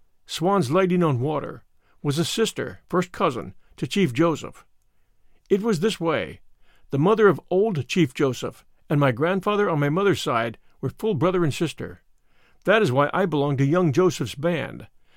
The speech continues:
Joseph's people held strong to blood kinship. My great-grandfather was Silu Wahyakt,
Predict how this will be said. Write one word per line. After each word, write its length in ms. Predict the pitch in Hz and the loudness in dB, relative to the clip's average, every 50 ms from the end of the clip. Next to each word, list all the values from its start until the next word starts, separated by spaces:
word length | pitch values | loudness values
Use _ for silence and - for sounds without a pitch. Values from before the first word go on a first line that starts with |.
| - _ - | -20 _ -4
Joseph's 420 | - 160 196 185 - 247 185 - | 2 2 2 2 2 0 -2 -4
people 320 | - - 226 214 - 180 139 | -4 -4 -4 -4 -2 -2 0
held 220 | 156 185 185 147 | 0 0 0 -2
strong 320 | - - 196 190 180 156 123 | -4 -4 -2 -2 0 0 -2
to 60 | 139 | -2
blood 340 | 113 117 156 185 180 147 - | -2 0 0 0 0 -2 -2
kinship. 480 | - 190 185 156 - - - - - - _ _ - - - - _ _ _ _ _ _ _ _ _ _ _ _ _ _ _ _ _ - | -2 0 0 0 -2 -6 -12 -12 -14 -18 _ _ -20 -20 -20 -20 _ _ _ _ _ _ _ _ _ _ _ _ _ _ _ _ _ -4
My 100 | 135 127 | -2 0
great-grandfather 880 | 113 123 202 233 185 - 196 202 208 202 165 147 180 190 202 208 208 190 180 | 4 4 4 4 2 0 0 0 2 2 2 2 2 2 2 0 -2 -2 -4
was 140 | 156 139 - | -6 -6 -4
Silu 420 | - - 254 254 240 208 214 208 | -4 0 0 2 2 2 2 0
Wahyakt, 540 | 170 156 185 185 135 117 127 98 87 - - | 0 2 2 2 2 2 0 -2 -4 -8 -14